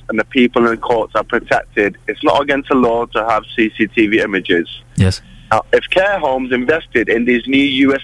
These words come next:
Speaker 1: B cameras you can put on uniforms like they have in some hospitals,
Speaker 2: Yeah.
Speaker 1: it would make life a lot easier for the complaints procedures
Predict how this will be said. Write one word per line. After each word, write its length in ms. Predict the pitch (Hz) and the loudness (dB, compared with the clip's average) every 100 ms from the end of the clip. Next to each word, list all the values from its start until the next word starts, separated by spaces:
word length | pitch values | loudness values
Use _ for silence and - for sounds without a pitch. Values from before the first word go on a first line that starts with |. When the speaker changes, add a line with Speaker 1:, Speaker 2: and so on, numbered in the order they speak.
| - | -2
Speaker 1:
B 140 | 135 | -2
cameras 440 | - 127 139 147 | 0 -2 0 0
you 80 | 143 | -2
can 160 | 131 143 | -4 0
put 120 | 147 | 0
on 60 | 139 | 0
uniforms 640 | 143 151 143 170 185 185 | 0 -2 -2 -2 -2 -2
like 180 | 151 110 | -2 0
they 60 | |
have 160 | 131 143 | -2 -2
in 80 | 139 | -4
some 160 | - 143 | -4 -2
hospitals, 760 | 151 - 170 170 202 - - - - - | -2 0 0 0 -2 -6 -12 -18 -8 -2
Speaker 2:
Yeah. 220 | 92 76 - - - - - - | -2 -2 -10 -20 -20 -20 -16 0
Speaker 1:
it 140 | 135 | 2
would 260 | 143 156 151 | 2 -2 -2
make 280 | 156 151 - | -2 -2 0
life 320 | 143 143 143 | 0 0 -2
a 40 | 131 | -2
lot 240 | 156 165 | 0 0
easier 600 | 190 185 131 107 113 165 - - - - - - - | -2 -4 -2 0 0 -4 -10 -20 -20 -20 -20 -14 -2
for 380 | 175 127 127 - | 0 2 0 -4
the 100 | 120 | -8
complaints 500 | - 127 123 170 185 | -4 -4 0 0 0
procedures 760 | - 143 - 117 107 110 120 | -4 -2 0 0 2 0 0